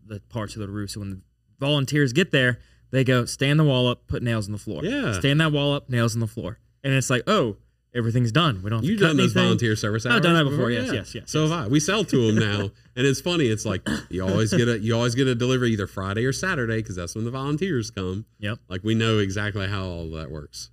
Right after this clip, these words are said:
Speaker 1: Yeah, but I think doing that, you are providing a service that should make the builder more efficient, if it's right, by saying, "Here's where everything's gonna go. Here's how it's gonna be laid out." And do y'all, I mean,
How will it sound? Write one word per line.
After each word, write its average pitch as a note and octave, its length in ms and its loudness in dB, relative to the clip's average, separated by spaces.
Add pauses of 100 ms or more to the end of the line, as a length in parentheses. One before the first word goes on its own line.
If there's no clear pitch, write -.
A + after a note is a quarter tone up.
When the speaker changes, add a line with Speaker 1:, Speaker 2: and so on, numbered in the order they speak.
(120)
Speaker 1:
Yeah, B2+ 160 -8
but C3 160 -4
I C3+ 80 -2
think E3+ 380 -2 (300)
doing C3+ 420 4
that, G#2+ 360 -2 (600)
you A2+ 240 -2
are G#2+ 120 -2
providing A2 760 -4
a G2+ 160 -6
service G2 680 -6
that G#2 180 -8
should A#2+ 580 -2
make A2 360 -4
the G#2+ 140 -4
builder G#2 640 -6 (160)
more G#2+ 200 -6
efficient, F#2+ 520 -14 (1040)
if D3 260 4
it's - 200 0
right, G#2 240 -12 (1300)
by A#2 120 0
saying, G#2+ 360 -2
"Here's A#2+ 300 0
where A#2+ 120 0
everything's A#2 280 -2
gonna B2+ 140 -2
go. G#2+ 300 -6 (320)
Here's A2+ 180 -6
how A2 140 -4
it's G#2 80 -8
gonna A#2 140 -6
be A2+ 60 -4
laid G#2+ 240 -4
out." G2+ 260 -10 (420)
And A2 320 -2
do A2 100 -4
y'all, A#2 220 0
I A2+ 40 -6
mean, A#2 240 -2